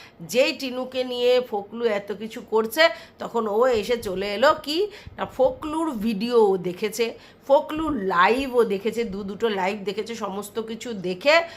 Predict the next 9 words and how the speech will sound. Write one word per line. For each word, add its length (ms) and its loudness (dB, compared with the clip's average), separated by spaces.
ও 220 8
বলতে 380 0
বসেছে। 640 0
এবং 320 2
সেই 280 2
এক 320 -2
কথা, 420 8
"ছেলে 500 6
আমার 500 6